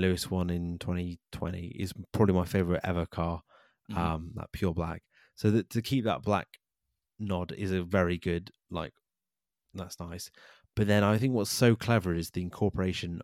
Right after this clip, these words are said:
Speaker 1: of the silver, because if you view it from the front, it looks like a silver car, but from the
Speaker 2: Mm-hmm.
Speaker 1: side, it looks like a black car. So, like, it's a very good, like,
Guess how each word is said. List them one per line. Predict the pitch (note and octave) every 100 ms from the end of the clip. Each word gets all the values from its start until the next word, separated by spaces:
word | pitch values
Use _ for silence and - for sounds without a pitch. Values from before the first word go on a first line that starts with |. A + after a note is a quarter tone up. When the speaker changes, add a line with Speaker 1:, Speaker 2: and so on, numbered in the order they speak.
| -
Speaker 1:
of | F#2+ F#2+
the | -
silver, | - G#2 F2 E2
because | E2+ F2+ F#2+ F2 - - - -
if | G#2+
you | G2+
view | A#2 A#2+
it |
from | - G2+
the |
front, | F2 - G#2 F2 - _ _ _ G2
it |
looks | F#2 E2+
like | F2
a |
silver | - C3+ A#2+
car, | - E2+ E2 _
but | -
from | - F#2
the |
Speaker 2:
Mm-hmm. | G2 B2+
Speaker 1:
side, | A2 -
it | -
looks | F#2
like | F2+
a |
black | B2+ A#2
car. | - E2
So, | E2+ F#2
like, | E2+ - _ _ _ _ -
it's | G2
a |
very | F#2+ A2+ G#2
good, | F#2+ G#2 F#2+ F#2
like, | D#2+